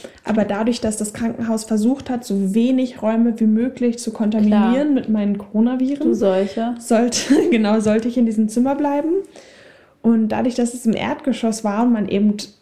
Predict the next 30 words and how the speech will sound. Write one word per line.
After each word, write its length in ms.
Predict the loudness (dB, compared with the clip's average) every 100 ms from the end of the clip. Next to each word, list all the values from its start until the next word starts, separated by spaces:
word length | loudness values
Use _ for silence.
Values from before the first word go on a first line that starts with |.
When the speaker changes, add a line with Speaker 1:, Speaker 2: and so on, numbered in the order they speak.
| _ _
Speaker 1:
guten 340 | -4 0 0 2
Blick 340 | 0 -2 -8
zum 640 | -2 2 2 2 2 -2
Fenster 520 | -4 -4 -4 -2 -4 -4
hatte, 380 | -2 -2 -2 -4 -10 -20 -20 -10
haben 220 | 0 2 2
mein 180 | 0 0
Freund 240 | 0 0
und 100 | 0
ich 120 | 0
dann 140 | 2 2
<laughs> 40 |
überlegt, 560 | 4 2 2 0 -6 -20 -20 -10 -2
dass 160 | -2
es 80 | -2
doch 200 | -4 -2
eigentlich 300 | 0 0 -2
kein 200 | -2 -2
Problem 480 | -2 -4 0 0 0
ist, 300 | -2 -4 -4
wenn 140 | -8 -4
er 200 | -4 -2
einfach 300 | -2 -4 -2
unsere 260 | -2 0 -2
Leiter 480 | -2 -2 -2 -4 -4
vom 200 | -4 0
Umzug 540 | 0 0 -2 -6 -10 -12 -2
gerade 440 | 0 2 2 0 -2 -12
<laughs> 140 | -8
einpackt 680 | 0 0 2 0 -2 -2 -16